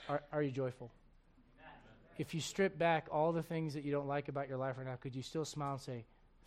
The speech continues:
"Thank God"? Let me, let me say it like this. It says here in Philippians chapter four and verse four, "Rejoice in the Lord always.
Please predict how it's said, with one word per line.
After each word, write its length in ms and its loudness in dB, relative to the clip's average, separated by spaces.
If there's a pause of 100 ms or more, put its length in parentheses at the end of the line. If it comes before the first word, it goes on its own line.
"Thank 280 -4
God"? 260 0
Let 80 2
me, 80 0 (320)
let 60 0
me 60 2
say 100 4
it 80 6
like 160 4
this. 300 0 (1300)
It 160 6
says 240 6
here 120 8
in 60 4
Philippians 360 2
chapter 260 0
four 360 4
and 120 0
verse 220 0
four, 460 2
"Rejoice 800 0 (720)
in 140 0
the 60 2
Lord 280 4
always. 340 2